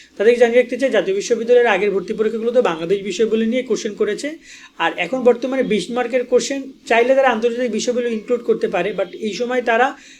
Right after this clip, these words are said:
প্রথম যে ভর্তি বিজ্ঞপ্তি, ভর্তির যে নির্দেশিকা সেখানে বলেছে যে সাধারণ বিষয় বলে এবং মানবন্টন পরিবর্তন করেছে যখন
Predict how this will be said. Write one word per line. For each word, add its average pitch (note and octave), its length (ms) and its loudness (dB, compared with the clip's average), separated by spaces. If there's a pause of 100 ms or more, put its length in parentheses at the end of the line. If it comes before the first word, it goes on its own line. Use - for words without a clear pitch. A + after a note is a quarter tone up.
(420)
প্রথম B3+ 280 6
যে C4+ 100 0
ভর্তি G#3+ 280 0
বিজ্ঞপ্তি, A3 720 0 (160)
ভর্তির F3 300 -2
যে A3 100 -2
নির্দেশিকা G3+ 500 -2
সেখানে A#3 320 -4
বলেছে A3 380 0
যে B3+ 120 0
সাধারণ G#3 520 -2
বিষয় F#3 240 0
বলে D#3+ 160 0
এবং F3 140 -2
মানবন্টন G#3+ 580 -4
পরিবর্তন A#3 520 0
করেছে A#3 280 0
যখন A#3+ 280 -2